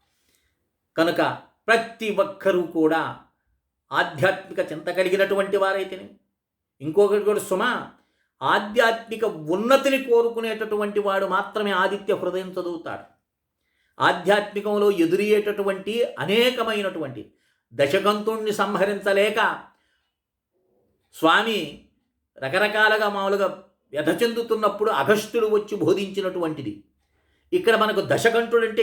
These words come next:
ఏమిటి? దశేంద్రియములు, వాటి మాయలో పడిపోయిన వాటిని ఛేదించాలి.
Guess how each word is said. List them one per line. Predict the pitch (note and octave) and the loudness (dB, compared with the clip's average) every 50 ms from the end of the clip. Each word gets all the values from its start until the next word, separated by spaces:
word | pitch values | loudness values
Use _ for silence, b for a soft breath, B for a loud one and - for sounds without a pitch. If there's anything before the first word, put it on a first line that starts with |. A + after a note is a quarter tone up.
| G#3 | 2
ఏమిటి? | G3 G3+ A3+ A#3+ B3 B3 A#3+ G3+ E3 C3 B2 - - | 2 2 2 0 -2 -4 -2 0 0 0 -2 -4 -4
దశేంద్రియములు, | - E3 - - A3 C4 - - C#4 C4+ B3+ A3+ F#3 D#3+ B2+ B2 B2 - b b b b b | -2 0 2 4 2 2 2 -2 -4 -4 -4 -2 -4 -4 -6 -8 -12 -16 b b b b b
వాటి | C#3 D3+ F#3 G3 G3+ | 0 0 0 2 0
మాయలో | G3 F#3+ F3+ G3+ A3 A3+ A#3 | 0 0 0 0 2 2 2
పడిపోయిన | A3 G#3 G3 G#3 G3+ G#3 G#3 G3+ F#3 | 2 2 0 0 0 0 0 0 0
వాటిని | E3+ E3 E3 D#3+ - E3+ E3+ D#3 | 2 0 0 0 -2 -4 -8 -8
ఛేదించాలి. | - - F#3+ A#3+ A#3+ C4 A#3+ G#3+ - G#3 D3 A#2 - | -2 2 2 2 2 0 -6 -8 -8 -10 -10 -10 -12